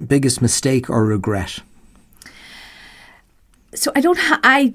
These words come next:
Speaker 2: genuinely don't believe in regrets. However, as a nineteen-year-old, um, I remember being interviewed by a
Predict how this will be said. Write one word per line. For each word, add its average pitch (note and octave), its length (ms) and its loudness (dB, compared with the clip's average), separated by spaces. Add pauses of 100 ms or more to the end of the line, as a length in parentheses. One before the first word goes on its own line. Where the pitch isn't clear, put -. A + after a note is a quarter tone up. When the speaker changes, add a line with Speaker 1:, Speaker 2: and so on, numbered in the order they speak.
Speaker 2:
genuinely C4 760 4
don't G3+ 300 0
believe F3+ 540 2
in F3 260 -2
regrets. D#3+ 880 -2 (180)
However, F#3 760 2 (640)
as G3 280 2
a E3+ 340 2
nineteen-year-old, F3 1600 -4 (100)
um, D#3 440 -4
I D#3 200 -4
remember D#3+ 520 -6
being D#3+ 260 -6
interviewed D#3+ 840 -8
by D#3 480 -4
a D3+ 640 -8